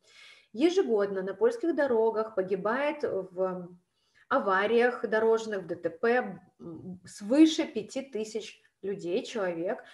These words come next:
а раненых и контуженных в десять раз больше. Główną przyczyną wypadków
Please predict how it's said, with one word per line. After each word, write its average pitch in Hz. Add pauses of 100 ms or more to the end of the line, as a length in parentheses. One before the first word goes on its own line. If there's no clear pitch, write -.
(180)
а 202
раненых 202
и 165
контуженных 277
в 190
десять 190
раз 175
больше. 147 (680)
Główną 320
przyczyną 190
wypadków 202